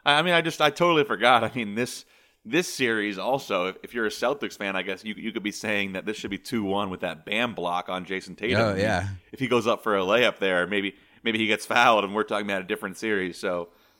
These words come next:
Speaker 1: I, I almost forgot, you know, how close this has been. We basically have a, a convincing win by both teams and then a fifty fifty ball at the rim that Bam obviously got the better of
Speaker 2: Yep.
Speaker 1: Tatum. But definitely sh-, definitely should be a gr-, uh, great game tonight. So, uh,
Speaker 2: Yep.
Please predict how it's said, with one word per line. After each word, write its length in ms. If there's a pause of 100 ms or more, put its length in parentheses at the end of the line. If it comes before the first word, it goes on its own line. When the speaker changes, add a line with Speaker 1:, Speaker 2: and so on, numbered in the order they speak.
(100)
Speaker 1:
I, 80
I 240
almost 220
forgot, 460
you 80
know, 120
how 200
close 520
this 240
has 240
been. 220
We 100
basically 380
have 240 (640)
a, 160
a 60
convincing 640
win 200
by 160
both 320
teams 280
and 80
then 80
a 60
fifty 360
fifty 360
ball 300
at 120
the 100
rim 280
that 220
Bam 220
obviously 260
got 120
the 60
better 260
of 60
Speaker 2:
Yep. 140
Speaker 1:
Tatum. 320
But 320 (480)
definitely 320
sh-, 140
definitely 280
should 140
be 140
a 20
gr-, 180
uh, 200
great 260
game 160
tonight. 360
So, 300
uh, 200 (160)
Speaker 2:
Yep. 220